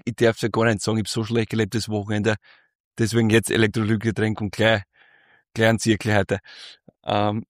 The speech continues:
nachher zurück, zurück zum Match, wirklich, der hat mich wirklich beeindruckt, die Jungs. Weil ich kenn sie ja, wir waren auf einem Café und zum Beispiel der Nekic sagt ja immer wieder selber, er ist halt oldschool und er ist ein Kämpfer. Und nicht nur, dass er's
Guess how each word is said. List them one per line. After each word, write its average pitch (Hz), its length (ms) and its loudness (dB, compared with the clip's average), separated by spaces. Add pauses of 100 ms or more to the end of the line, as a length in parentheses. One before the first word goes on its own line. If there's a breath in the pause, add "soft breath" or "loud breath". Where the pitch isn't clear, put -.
(120)
nachher 131 300 0
zurück, 156 280 6
zurück 156 180 2
zum 139 100 4
Match, 131 200 4
wirklich, 135 320 4
der 135 80 4
hat 131 60 6
mich 135 120 6
wirklich 151 260 4
beeindruckt, 120 460 2
die 120 60 4
Jungs. 113 400 0 (100)
Weil 139 160 4
ich 135 80 4
kenn 147 240 2
sie 151 80 0
ja, 147 140 6
wir 147 100 4
waren 135 160 4
auf 127 80 0
einem 139 100 2
Café 131 520 4 (340 loud breath)
und 117 320 2
zum 113 80 -6
Beispiel 127 260 2
der 135 100 4
Nekic 123 340 4
sagt 127 240 0
ja 123 100 6
immer 127 240 4
wieder 123 160 2
selber, 120 300 2
er 117 100 6
ist 117 100 0
halt 123 200 2
oldschool 123 500 4
und 117 100 2
er 120 60 6
ist 120 80 2
ein 117 80 2
Kämpfer. 120 520 2 (720 soft breath)
Und 123 180 4
nicht 135 240 6
nur, 143 260 6
dass 131 240 2
er's 120 360 0